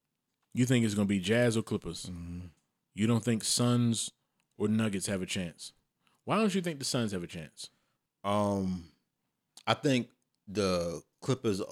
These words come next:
Speaker 2: the Clippers are one of the deepest teams in the league.
Speaker 1: Right.
Speaker 2: You know what I'm saying? So
Speaker 1: I said
Speaker 2: that's
Speaker 1: it on our last podcast, didn't I? That, like, I feel like if they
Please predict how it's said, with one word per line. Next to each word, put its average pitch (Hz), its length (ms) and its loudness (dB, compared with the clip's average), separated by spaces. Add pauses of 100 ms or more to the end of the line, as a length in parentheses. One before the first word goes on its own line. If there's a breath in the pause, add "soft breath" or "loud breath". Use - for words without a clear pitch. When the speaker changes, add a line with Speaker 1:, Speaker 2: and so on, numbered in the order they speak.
(360)
Speaker 2:
the 107 140 -2
Clippers 147 400 4
are 127 80 8
one 110 180 2
of 95 100 2
the 104 80 -2
deepest 95 180 -4
teams 90 240 -4
in 92 60 -6
the 85 40 -10 (100)
league. 82 260 -8 (720)
Speaker 1:
Right. 87 300 -8 (200)
Speaker 2:
You 92 120 0
know 92 60 4
what 92 60 2
I'm 90 60 -2
saying? 90 360 -4
So - 160 0
Speaker 1:
I 143 40 4
said 208 200 6
Speaker 2:
that's 214 80 6
Speaker 1:
it - 40 -
on 175 40 2
our 160 80 2
last 156 280 2
podcast, 127 500 0
didn't 131 140 -2
I? 139 80 0
That, 117 180 2
like, 107 180 -2
I 110 60 -4
feel 120 200 0
like 113 320 0
if 107 180 -6
they 104 360 0